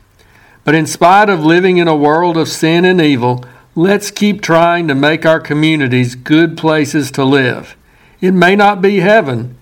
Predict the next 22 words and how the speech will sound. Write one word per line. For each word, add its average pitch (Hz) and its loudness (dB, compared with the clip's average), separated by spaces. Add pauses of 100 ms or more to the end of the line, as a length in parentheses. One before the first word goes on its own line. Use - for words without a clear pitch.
(220)
it 160 2
may 240 2
not 170 0
even 165 0
be 180 4
Mayberry, 185 -2 (600)
but 135 0
you 170 -2
can 190 0
contribute 180 0
to 143 -4
making 147 0
it 147 2
a 127 0
better 160 0
place 160 -2
than 139 -2
it 139 -2
would 131 0
be 135 2
without 131 -2
you. - -14